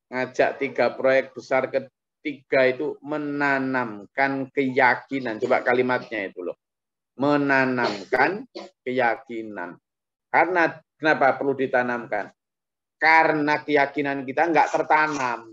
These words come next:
hanya di kulit. Karena keyakinan kita hanya di bibir, nggak masuk ke hati. Gitu loh. Iman kita terhadap,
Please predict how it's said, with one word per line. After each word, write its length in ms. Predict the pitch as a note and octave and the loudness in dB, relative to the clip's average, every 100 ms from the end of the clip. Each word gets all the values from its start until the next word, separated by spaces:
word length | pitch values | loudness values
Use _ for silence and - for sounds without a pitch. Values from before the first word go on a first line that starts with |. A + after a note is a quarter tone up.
| A2 _ | -20 _
hanya 240 | A2+ C3 C#3 | -10 -4 -4
di 160 | C3+ | -4
kulit. 460 | - D3 D3 D3 A2 - _ - _ - - - _ _ _ _ | -4 2 6 6 4 -16 _ -20 _ -20 -16 -16 _ _ _ _
Karena 240 | B2+ D3 D3 | -2 0 0
keyakinan 640 | D#3 D3+ D3 E3 E3 D#3+ | 4 4 4 2 2 2
kita 320 | D#3 F3 D#3 | 0 2 2
hanya 160 | C#3+ C3+ | 2 -2
di 160 | C3+ C3+ | -2 -4
bibir, 560 | C#3 C#3+ C3 C3 B2 | 0 0 0 0 2
nggak 240 | A#2+ C3 - | 4 0 2
masuk 400 | C#3 C3 C3+ - | -4 -2 -2 -2
ke 120 | A2 | -4
hati. 920 | G2+ A2+ A2+ - B2+ B2+ B2 B2 C3 _ _ _ _ _ _ _ | 0 0 0 -6 -10 -8 -6 -8 -10 _ _ _ _ _ _ _
Gitu 240 | B2 B2 D#3 | -10 0 4
loh. 220 | B2+ E2+ - _ _ _ _ _ _ _ _ _ _ _ _ _ _ - | 4 0 -10 _ _ _ _ _ _ _ _ _ _ _ _ _ _ 2
Iman 400 | E3+ F3 F3+ F3+ | 4 4 2 2
kita 400 | F3+ F3+ F#3+ F#3 | 0 2 4 4
terhadap, 480 | F3+ D#3 D3 C#3+ | 4 2 4 0